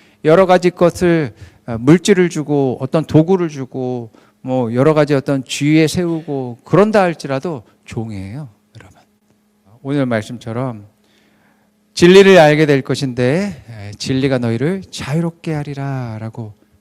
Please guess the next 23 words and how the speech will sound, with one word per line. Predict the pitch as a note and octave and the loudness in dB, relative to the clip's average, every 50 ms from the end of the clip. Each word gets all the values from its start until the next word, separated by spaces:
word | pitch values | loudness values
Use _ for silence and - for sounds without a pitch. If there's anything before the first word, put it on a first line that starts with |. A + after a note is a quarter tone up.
| _ _ | _ _
말씀하는 | - A#2 G2+ F#2 G2 G2 - - B2 A2+ A2 A2 | -18 -14 -12 -12 -12 -12 -14 -14 -14 -14 -14 -14
것처럼 | G#2 G2+ _ - - G#2+ G2 F#2+ - _ _ _ _ _ _ _ _ _ _ - | -16 -18 _ -18 -18 -18 -18 -18 -20 _ _ _ _ _ _ _ _ _ _ -20
그 | C3 | -18
진리 | - - - C#3+ C#3+ D#3 E3 D#3 | -10 -2 2 4 6 6 8 8
안에 | D3+ C#3+ C#3+ C3 A#2+ | 6 6 4 2 0
있을 | A2 G#2 - A2+ | -2 -4 -8 -12
때, | A2 - - F3 G#3+ A#3 G#3 - _ _ | -14 -8 -8 -6 -6 -6 -8 -10 _ _
진리 | _ - C#3+ C#3+ D3 C#3+ | _ -6 -2 0 2 4
대신 | D3 C3+ A#2 C#3+ D3 | 4 4 2 2 4
예수님 | C#3+ C#3+ C#3 E3+ F3+ F3 F3 | 4 4 4 2 0 0 0
안에 | E3+ D#3 D#3 D3 | 0 0 0 0
있을 | C3 - C#3 B2 | 0 -2 -6 -10
때 | - - F3+ F3 D3 A#2+ G#2 _ _ _ _ _ | -6 -4 -4 -4 -4 -6 -10 _ _ _ _ _
참된 | - - C3+ D3+ D#3 D#3+ D3 E3 E3 D#3 | -14 -10 -8 -6 -6 -6 -4 -4 -6 -6
자유가 | C3+ B2+ A2 A2 A2 A2 A2+ A#2 A2+ A#2+ C#3 E3+ D#3+ _ - _ _ _ _ | -6 -6 -4 -4 -4 -4 -4 -6 -6 -6 -8 -10 -14 _ -20 _ _ _ _
우리 | - G#2+ G#2 | -10 -6 -4
여러분에게 | G#2 G#2+ A2+ A#2 A2 A#2+ A#2 A2 G#2 A2 G#2+ G#2 | -4 -2 -2 -4 -4 -4 -6 -6 -6 -6 -8 -8
있음을 | G2+ - - - G#2+ A2 A2 | -8 -10 -12 -10 -8 -8 -8
깨닫기를 | G#2 - A#2+ A#2 A2+ - A2+ G#2 G#2 G#2+ | -8 -8 -8 -8 -8 -10 -10 -12 -12 -10
바랍니다. | - - - B2+ C3 C3 B2+ A2+ A#2+ A#2+ C#3+ F3+ G#3 G#3 G3+ _ _ _ _ _ _ _ _ _ _ _ _ - _ _ _ - - | -6 0 2 2 4 2 2 2 2 2 2 2 0 -2 -6 _ _ _ _ _ _ _ _ _ _ _ _ -20 _ _ _ -8 -2
이스라엘 | F3 F3+ - A3 A3+ A3 | -2 0 4 6 6 8
백성은, | G#3 G3+ F3+ - G#3+ G#3 G3 D#3+ | 8 6 4 4 2 2 2 2
여러분, | C#3 C#3 D#3 E3+ G3+ F3+ C3 G2 | 2 2 2 0 0 -2 -2 -4